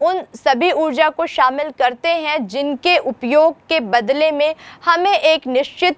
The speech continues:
कीमत चुकानी होती है। जैसे हम प्रयोग करते हैं पेट्रोल का, डीजल का, बिजली का, तो ये सभी व्यावसायिक ऊर्जा के अंतर्गत आते हैं और इनके उपयोग के बदले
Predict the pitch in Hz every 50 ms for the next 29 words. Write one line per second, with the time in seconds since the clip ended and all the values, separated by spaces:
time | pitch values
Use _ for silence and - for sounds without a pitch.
0 | _ - - 262 254 247 247 277 262 - - - 254 - 226 214 208 214 214 220
1 | 226 202 220 185 - _ - 175 180 185 180 156 175 - _ - - - - -
2 | - 202 214 320 330 311 - 370 349 359 311 320 294 - 302 285 285 302 285 _
3 | - 277 269 247 - 285 294 302 294 277 269 254 247 240 - - 269 277 - -
4 | 277 302 302 311 302 - 285 262 247 233 208 262 269 262 208 294 302 311 285 -
5 | 285 254 220 190 196 208 220 220 254 302 339 302 - 269 226 196 - _ - -
6 | - - _ _ _ 392 427 330 240 214 285 370 453 508 427 453 381 311 330 381
7 | 381 262 262 247 220 220 - 247 214 226 247 240 - 214 233 226 190 185 220 220
8 | 214 - 226 220 - 208 208 185 190 208 202 202 208 202 - - 190 190 202 -
9 | - 320 330 311 381 480 - - - 220 240 240 240 233 - - 269 302 330 311
10 | - - 427 427 - - 302 247 - 269 285 285 294 - _ - 285 269 214 190
11 | 247 262 220 208 262 285 285 302 302